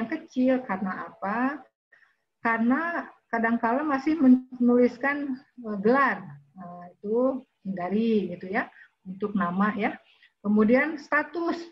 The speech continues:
nah, masih ditulis, em, eh, misalkan Ade Yeti Nuryanti ini dalam kurung mahasiswa pasca sarjana gitu ya.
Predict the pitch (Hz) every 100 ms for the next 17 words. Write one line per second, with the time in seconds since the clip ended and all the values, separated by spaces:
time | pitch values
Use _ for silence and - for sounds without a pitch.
0 | _ _ _ 180 180 190 196 240 233 247
1 | 277 311 - _ _ _ _ 208 196 202
2 | 202 220 - - _ _ _ 208 208 208
3 | 214 214 208 208 202 220 240 233 220 -
4 | 202 233 269 277 277 262 269 262 254 254
5 | 254 254 277 226 233 233 226 240 277 269
6 | 208 214 233 254 233 254 254 247 233 -
7 | 233 233 208 196 180 214 254 240 196 -
8 | 185 233